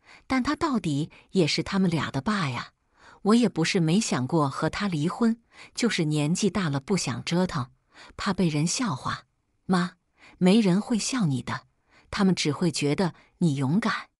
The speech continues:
老家的房子在大伯家后排，跟那个小寡妇婆家也算是邻居。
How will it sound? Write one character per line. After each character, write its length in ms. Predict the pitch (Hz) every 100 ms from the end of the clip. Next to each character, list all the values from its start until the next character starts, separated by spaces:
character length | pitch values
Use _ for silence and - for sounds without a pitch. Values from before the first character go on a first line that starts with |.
| _ _ _ _ _ _
老 240 | 214 185 170
家 180 | 233
的 120 | 226 185
房 280 | 151 143
子 240 | 180 180 147
在 200 | - 160
大 240 | - 175
伯 160 | 143 147
家 160 | 190
后 280 | 175 - 156
排， 440 | 127 - 110 127 - _ _ - -
跟 180 | 285
那 100 | 294
个 120 | 254 170
小 240 | - 160
寡 260 | 180 131 120
妇 160 | 185
婆 320 | - - 131
家 300 | 156 196 123 - - -
也 160 | 170
算 260 | 151 202 151
是 140 | -
邻 260 | 131 127 135
居。 300 | - 202